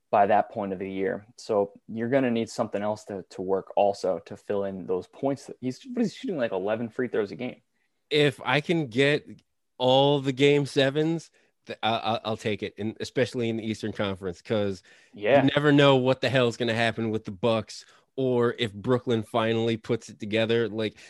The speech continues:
Speaker 2: there's, Durant, Harden, and Kyrie haven't all been on the floor a hell of a lot. And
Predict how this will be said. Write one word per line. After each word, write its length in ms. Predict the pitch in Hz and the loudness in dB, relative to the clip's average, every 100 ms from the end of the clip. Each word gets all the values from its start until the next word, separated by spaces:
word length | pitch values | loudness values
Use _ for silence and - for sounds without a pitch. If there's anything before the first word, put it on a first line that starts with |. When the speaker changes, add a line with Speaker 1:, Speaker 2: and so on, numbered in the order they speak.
| _ | _
Speaker 2:
there's, 320 | - 233 302 - - _ - 127 _ _ _ - | 4 4 4 -4 -20 _ -20 -20 _ _ _ -2
Durant, 560 | 127 160 170 262 302 - | 2 4 6 4 4 0
Harden, 480 | 147 202 226 202 139 | 4 4 4 2 2
and 220 | 147 139 | 0 0
Kyrie 480 | 156 147 160 165 131 | 0 2 2 2 2
haven't 320 | 147 160 127 | 2 0 -2
all 260 | 131 147 | 2 2
been 200 | 127 143 | 4 2
on 160 | 120 127 | 2 2
the 80 | 110 | 0
floor 380 | - 131 120 87 | -2 0 2 0
a 60 | |
hell 240 | 87 127 110 | 0 0 0
of 80 | |
a 40 | 101 | -2
lot. 380 | 104 98 82 - - _ _ _ - | -2 -2 -4 -10 -20 _ _ _ 0
And 260 | 151 143 | 2 4